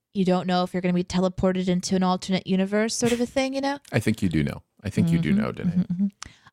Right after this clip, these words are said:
Speaker 1: Um, depending on the people that you're with, this is like a choose your own adventure tour. Like we did, there was no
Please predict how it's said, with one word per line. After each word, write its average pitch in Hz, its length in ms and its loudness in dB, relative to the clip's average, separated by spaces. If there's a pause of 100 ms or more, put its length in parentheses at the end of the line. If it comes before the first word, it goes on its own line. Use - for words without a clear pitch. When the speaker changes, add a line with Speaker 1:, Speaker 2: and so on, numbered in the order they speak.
Speaker 1:
Um, 214 460 -2 (360)
depending 320 400 0
on 320 80 0
the 320 60 -6
people 302 240 2
that 294 180 0
you're 277 80 0
with, 254 280 0
this 226 180 0
is 247 140 -2
like 247 180 -2
a 220 220 2
choose 226 320 -2
your 240 100 2
own 233 60 2
adventure 202 400 0
tour. 277 500 0 (160)
Like 202 200 0
we 208 140 2
did, 208 180 -4
there 226 100 4
was 208 160 0
no 233 460 0